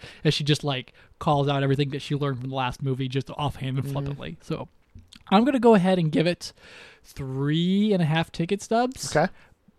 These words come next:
Speaker 1: I didn't think it was, like, particularly great, but I did not have that about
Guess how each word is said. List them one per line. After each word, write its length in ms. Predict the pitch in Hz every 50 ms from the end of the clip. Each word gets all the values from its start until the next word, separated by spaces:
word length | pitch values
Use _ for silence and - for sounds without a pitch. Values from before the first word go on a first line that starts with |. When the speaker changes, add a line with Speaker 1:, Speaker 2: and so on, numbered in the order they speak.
| - _
Speaker 1:
I 80 | 160 147
didn't 280 | 127 117 175 202 226
think 220 | - - 226 202 220
it 60 | 214
was, 220 | 190 175 165 156
like, 300 | 160 156 143 139 - -
particularly 580 | - - 147 - - 180 180 - 208 202 190 170
great, 400 | 151 143 135 156 160 147 135 -
but 300 | 147 151 147 143 139 - _ _
I 360 | 143 147 156 160 160 156 143 120 - _
did 160 | - 151 147 143
not 240 | 147 143 143 139
have 100 | 131 143
that 120 | 147 151 147
about 440 | 147 139 156 151 147 147 147 143